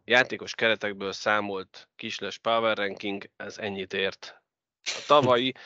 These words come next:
tavalyi az egy, egy fokkal jobb volt, ott nagyjából eltaláltuk a dolgokat, néhány helyen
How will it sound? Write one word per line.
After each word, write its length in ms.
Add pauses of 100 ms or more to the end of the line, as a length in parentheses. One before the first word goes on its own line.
(160)
tavalyi 280
az 140
egy, 120 (100)
egy 180
fokkal 380
jobb 240
volt, 260
ott 140
nagyjából 720
eltaláltuk 680
a 60
dolgokat, 460
néhány 400
helyen 400